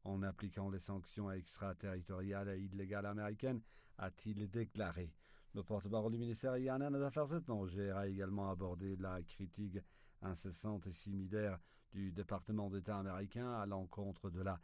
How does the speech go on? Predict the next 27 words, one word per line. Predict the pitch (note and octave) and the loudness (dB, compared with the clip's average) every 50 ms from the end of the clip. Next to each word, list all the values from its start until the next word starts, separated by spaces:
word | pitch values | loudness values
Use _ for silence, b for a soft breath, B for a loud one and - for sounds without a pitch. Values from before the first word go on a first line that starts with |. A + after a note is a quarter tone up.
| B B B B B - - | B B B B B -6 -2
République | F#2+ G2+ F2 - G2 F#2 G#2 G2 G2 | -2 -2 0 -2 -2 -2 -2 0 -2
islamique | F#2 - - G2+ F#2+ F#2 F2+ E2 | -2 -2 -2 -2 0 0 -2 -4
d'Iran, | - G2 F#2 E2+ A2 A2+ | -4 -4 -2 0 0 0
la | A2+ G#2+ G#2 F#2+ | 2 2 0 0
qualifiant, | - - G#2 F#2 E2+ F#2+ F2+ E2 - - - F2+ F#2+ G2 F#2+ F#2+ F#2 E2 E2 G2 F#2+ F2 B B B B B B B B B - | -2 -2 -2 -2 -2 -2 -4 -6 -6 -8 -6 -4 -2 -2 -2 -2 -4 -4 -2 -4 -4 -4 B B B B B B B B B -2
euh, | F#2+ G2 F#2+ F#2+ F#2+ F#2+ F#2+ F#2 E2+ D#2+ E2 E2+ | 0 0 2 2 0 0 0 -2 -4 -6 -6 0
d'inacceptable. | G2+ A2+ A2+ G#2+ G#2 G2+ F#2 - - - - - - F2+ E2 - - - E2 D2 C#2+ - - E2+ D#2+ B B B B B B B B - C3+ | 4 6 6 6 6 4 2 2 -2 -8 -10 -6 -4 -6 -6 -6 -6 -6 -6 -6 -6 -8 -8 -10 -10 B B B B B B B B -4 2
Il | B2+ C3 | 6 6
a | C3+ A#2 | 6 6
souligné | - - F3 E3+ D#3+ C#3+ C3+ C#3 D#3 F3 E3+ | 4 2 0 2 4 6 6 6 6 4 2
que | E3 - C3+ A#2 A2 G2+ F#2 | 2 2 2 4 4 4 4
le | G#2+ G#2+ G2 | 2 2 2
statu | - - B2 A2 - - A2+ - | 2 0 -2 -2 0 -2 -4 -2
quo | - - C3 B2+ A#2+ A2 F#2+ F2+ - - | 0 2 4 4 6 4 2 2 -2 -2
entourant | G2 A2+ G2+ - - G#2 F#2 G#2+ A#2 A2+ | -2 -2 -2 -2 -2 0 2 2 4 4
le | G#2+ G#2 G#2 G2+ | 4 4 2 2
plan | F#2 - - A2 G#2+ | 0 0 0 0 0
global | F#2+ F2+ G#2+ G2+ G2+ G#2 G2 | 2 2 2 2 4 2 2
d'action | G2 G2+ F#2 - - A2+ G#2 | 2 0 0 0 -2 -2 0
conjoint | - C3 C3 B2 A#2 D3+ D#3 C#3 B B B B B B B | 2 0 0 2 4 2 2 2 B B B B B B B
était | - A2 A2 - - - C#3+ D3 C#3+ | -4 -4 -4 -4 -4 -2 -2 -2 2
le | A#2 A2 | 2 2
résultat | F#2 G2+ G#2 F2+ F2 G2 F#2 F2 - B2 B2+ C3+ C3+ C3+ A#2 | 4 4 2 2 2 -2 -2 -2 -2 -2 0 0 0 0 -2
de, | - F#2+ | -2 -4
des | F2+ E2 F#2+ F#2+ | -2 -2 -2 -4
propres | - - - - A#2 A2 - - G#2 G2 | -4 -6 -2 2 4 4 4 2 2 2
mesures | G2+ G2+ F#2 E2 F#2+ G#2 F#2+ | 2 2 0 0 0 -2 -2